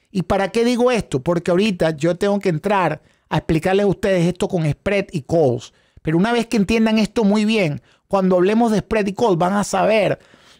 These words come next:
la técnica impresionante,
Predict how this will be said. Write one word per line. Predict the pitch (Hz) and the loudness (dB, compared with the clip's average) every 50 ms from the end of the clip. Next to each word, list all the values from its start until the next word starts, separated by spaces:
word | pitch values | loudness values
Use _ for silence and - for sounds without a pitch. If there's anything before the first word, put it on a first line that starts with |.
| _ _ - | _ _ -2
la | - 190 196 202 190 185 180 | 0 2 2 2 2 0 -2
técnica | - 208 208 202 185 - 175 185 185 175 - 190 160 - - _ _ _ _ _ _ _ _ _ _ - - _ - 156 143 - _ _ _ _ - - | -2 0 -2 -2 0 0 0 0 0 0 -2 -4 -4 -4 -8 _ _ _ _ _ _ _ _ _ _ -20 -20 _ -20 -20 -20 -20 _ _ _ _ -4 -2
impresionante, | 226 190 165 208 180 - - 190 185 185 175 156 127 104 - - - - | 0 0 0 0 -2 -2 -2 -2 -2 -2 -2 -4 -6 -6 -10 -14 -20 -20